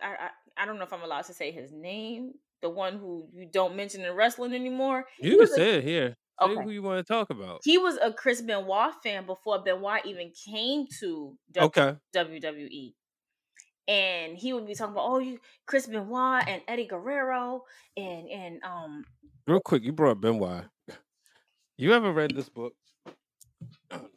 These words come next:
Speaker 2: not that one. <laughs>
Speaker 1: Mm-hmm.
Speaker 2: Um, you ever read this book, Ring of Hell?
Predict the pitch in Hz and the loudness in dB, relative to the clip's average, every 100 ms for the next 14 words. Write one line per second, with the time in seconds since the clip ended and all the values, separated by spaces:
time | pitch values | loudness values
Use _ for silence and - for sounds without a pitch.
0 | _ - _ 95 92 95 _ - - - | _ -20 _ -20 -20 _ _ -18 -14 -12
1 | 185 - _ - 285 285 180 170 - - | -12 -16 _ 8 10 10 2 -12 -16 -20
2 | - _ _ _ - 147 131 120 113 113 | -20 _ _ _ -6 -2 -2 -4 -10 -16
3 | _ _ _ _ 175 220 190 143 165 160 | _ _ _ _ 0 2 2 0 -4 -4
4 | 175 - 135 156 147 156 156 | -6 -4 -4 -4 -2 -4 -4